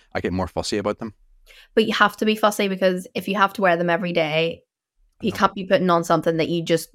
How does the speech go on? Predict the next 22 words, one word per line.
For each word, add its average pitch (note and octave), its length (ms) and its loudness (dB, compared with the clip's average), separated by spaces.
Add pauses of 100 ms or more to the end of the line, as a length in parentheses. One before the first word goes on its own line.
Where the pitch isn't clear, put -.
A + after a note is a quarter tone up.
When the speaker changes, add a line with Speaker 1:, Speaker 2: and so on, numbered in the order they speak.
(720)
Speaker 2:
don't E3+ 200 2
like. D#3 420 -2 (400)
Speaker 1:
See, D3 220 0
the, A#2+ 240 -2
the A#2 80 -2
men's G2+ 360 0
section, E3+ 380 0 (380)
very A#2+ 340 4
limited. C3+ 360 0 (920)
I F#2 80 -4
have G#2+ 140 0
to G#2+ 60 -2
s-, - 180 -8
I F#2+ 40 -6
have G#2+ 100 0
to F#2+ 60 -6
say F#2 120 -2
that, A2 260 0
like, - 160 -10 (180)
very A2 200 0
Speaker 2:
Yeah. D#3+ 60 0
Speaker 1:
limited. F#3 280 -2